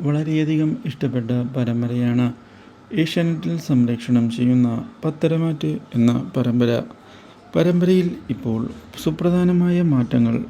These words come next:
ഉണ്ടായിക്കൊണ്ടിരിക്കുകയാണ്. ടി ആർ പി റേറ്റിംഗിൽ രണ്ടാം സ്ഥാനത്താണ് ഈ പരമ്പര. പ്രേക്ഷകർ വളരെ അനുകൂലമായ നിലപാടാണ്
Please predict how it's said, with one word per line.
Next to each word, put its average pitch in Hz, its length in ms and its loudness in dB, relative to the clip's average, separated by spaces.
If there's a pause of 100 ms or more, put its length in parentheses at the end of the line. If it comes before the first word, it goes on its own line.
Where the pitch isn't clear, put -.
(200)
ഉണ്ടായിക്കൊണ്ടിരിക്കുകയാണ്. 123 1300 2 (600)
ടി 127 120 6
ആർ 113 160 0
പി 123 160 2
റേറ്റിംഗിൽ 117 520 2 (640)
രണ്ടാം 175 360 2
സ്ഥാനത്താണ് 131 800 -2 (160)
ഈ 131 120 0
പരമ്പര. 120 400 -2 (560)
പ്രേക്ഷകർ 120 560 -4 (520)
വളരെ 175 460 0
അനുകൂലമായ 147 960 0
നിലപാടാണ് 117 720 0